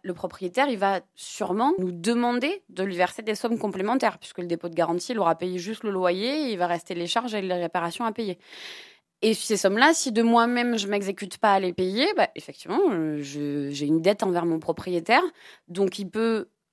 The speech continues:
m'assigner au tribunal pour récupérer ces sommes. Euh, le petit problème, c'est que, a priori, j'ai pas payé, donc je vais être condamnée à les payer, ces sommes, et que, au tribunal, la partie, la partie perdante, pardon, elle est à quatre-vingt-dix-neuf pour cent des cas,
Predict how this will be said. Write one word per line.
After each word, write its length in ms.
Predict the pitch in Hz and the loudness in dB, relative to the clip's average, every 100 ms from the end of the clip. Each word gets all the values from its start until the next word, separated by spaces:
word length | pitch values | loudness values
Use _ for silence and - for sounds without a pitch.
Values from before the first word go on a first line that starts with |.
| _ | _
m'assigner 600 | 180 202 202 - 214 220 | 0 2 0 -4 0 2
au 100 | 208 | 0
tribunal 640 | - 202 190 208 202 196 | -2 -4 0 4 4 2
pour 240 | - 190 - | -4 -4 -2
récupérer 500 | 180 - - 175 170 | -4 -6 0 2 2
ces 160 | - | -2
sommes. 340 | 175 - 370 233 - - - - | 0 6 6 6 -2 -20 -4 2
Euh, 720 | 156 151 147 147 147 147 151 - _ _ _ _ _ _ - | 4 4 2 2 0 0 -4 -8 _ _ _ _ _ _ -8
le 220 | 185 202 | -2 -2
petit 240 | 185 - | -2 -10
problème, 400 | 190 214 208 214 | -6 0 2 2
c'est 160 | 208 175 | 0 -2
que, 160 | 180 175 | 0 2
a 80 | 165 | 2
priori, 340 | 165 196 190 202 | 0 -4 -2 -2
j'ai 100 | 185 | 0
pas 140 | 185 | 0
payé, 240 | 185 196 | 0 -4
donc 160 | 180 165 | -2 -2
je 60 | 151 | -2
vais 80 | |
être 100 | 143 | -6
condamnée 300 | - 165 165 | -2 0 0
à 60 | 160 | -2
les 80 | 156 | -2
payer, 260 | 190 254 | 2 2
ces 120 | - 262 | 2 2
sommes, 280 | 311 339 349 | 4 4 4
et 160 | 185 | -2
que, 240 | - 262 277 - - 180 | -2 -2 -2 -10 -2 0
au 80 | |
tribunal, 400 | 170 - 185 302 | 0 0 4 6
la 100 | 285 | 6
partie, 240 | - 180 180 - | 4 0 -2 -2
la 140 | 180 170 | 2 2
partie 340 | - - - | 0 -6 -12
perdante, 400 | 185 175 226 285 | -4 -2 2 2
pardon, 380 | 220 196 269 330 - | 2 2 2 2 4
elle 180 | 185 185 | 4 6
est 200 | 247 254 - _ _ | 2 -2 -10 _ _
à 40 | - _ _ | -20 _ _
quatre-vingt-dix-neuf 720 | 220 - 214 214 202 196 190 | 2 2 0 0 -2 -4 -4
pour 180 | - 196 | -4 -4
cent 140 | - 196 | 0 0
des 160 | 185 | 2
cas, 160 | 233 | 2